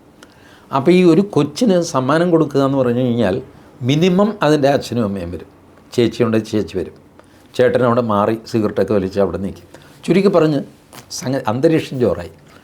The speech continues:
അപ്പോൾ ഒരു മുപ്പത് സോപ്പ് പെട്ടി ഉണ്ടെങ്കിൽ നിങ്ങൾക്കൊരു നൂറ്റമ്പത് പേരുടെ സദസ്സുണ്ടാക്കാം.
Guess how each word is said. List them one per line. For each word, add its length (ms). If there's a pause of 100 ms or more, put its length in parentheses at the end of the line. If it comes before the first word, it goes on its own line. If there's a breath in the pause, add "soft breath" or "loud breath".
(360 loud breath)
അപ്പോൾ 160
ഒരു 100
മുപ്പത് 440
സോപ്പ് 360
പെട്ടി 220
ഉണ്ടെങ്കിൽ 440 (420 loud breath)
നിങ്ങൾക്കൊരു 380
നൂറ്റമ്പത് 580
പേരുടെ 280
സദസ്സുണ്ടാക്കാം. 800